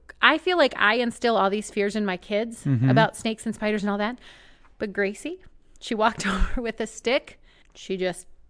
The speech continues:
Speaker 1: put it through the snake, and the snake was no more. And
Speaker 2: She killed the snake?
Speaker 1: she killed the snake.
Speaker 2: Way to go, Gracie.
Speaker 1: Right?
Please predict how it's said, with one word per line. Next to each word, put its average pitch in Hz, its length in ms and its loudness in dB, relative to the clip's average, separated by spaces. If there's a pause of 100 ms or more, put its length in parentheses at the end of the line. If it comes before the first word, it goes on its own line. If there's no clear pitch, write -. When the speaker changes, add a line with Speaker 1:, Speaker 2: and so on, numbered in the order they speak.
(360)
Speaker 1:
put 294 140 8
it - 80 -6
through 269 100 -2
the 247 60 -2
snake, 247 340 -2
and 185 100 -4
the 175 60 -8
snake 220 400 -4
was 214 140 -4
no 202 180 2
more. 180 320 -2 (120)
And 202 500 0
Speaker 2:
She - 160 -8
killed 170 280 6
the 175 60 4
snake? 190 340 6
Speaker 1:
she 285 120 6
killed 294 320 6
the 262 60 0
snake. 262 460 -4
Speaker 2:
Way 220 140 6
to 202 60 8
go, 214 200 6
Gracie. 143 600 4
Speaker 1:
Right? 254 380 4